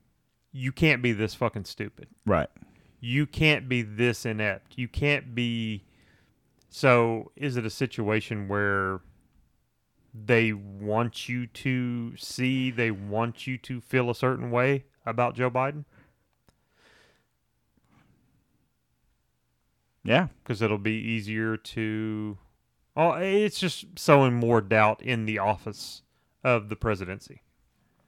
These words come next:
Speaker 1: Less confidence.
Speaker 2: Well, um, yeah.
Speaker 1: Because even, even if, okay, let's say,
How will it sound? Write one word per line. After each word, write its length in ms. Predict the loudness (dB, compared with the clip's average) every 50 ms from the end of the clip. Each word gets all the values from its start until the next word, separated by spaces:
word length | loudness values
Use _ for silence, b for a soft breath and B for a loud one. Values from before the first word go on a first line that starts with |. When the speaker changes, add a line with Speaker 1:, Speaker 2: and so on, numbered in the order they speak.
| _ _ _ _ _ _ _ _ B B B B B B B B B B _ _ _ _ _ _ _ _ _ _ _ _ _ _ _ 4
Speaker 1:
Less 260 | 8 8 8 8 4
confidence. 680 | 0 -2 0 0 0 -2 -8 -16 -20 -20 -20 -20 -20 -20 _ _ B B B B B B B B B
Speaker 2:
Well, 360 | 6 8 8 8 6 4 0 0 4
um, 480 | 6 6 6 6 6 4 2 0 -2 B B B B B B _ _
yeah. 60 | 6
Speaker 1:
Because 220 | 8 10 10 8 8
even, 380 | 4 2 2 2 2 0 -2
even 400 | -4 -2 0 0 2 4 4 4
if, 320 | 6 6 6 4 2 -2 -4
okay, 240 | -6 -2 0 0 2
let's 180 | 2 0 0
say, 300 | -2 -6 -6 -6 -8 -10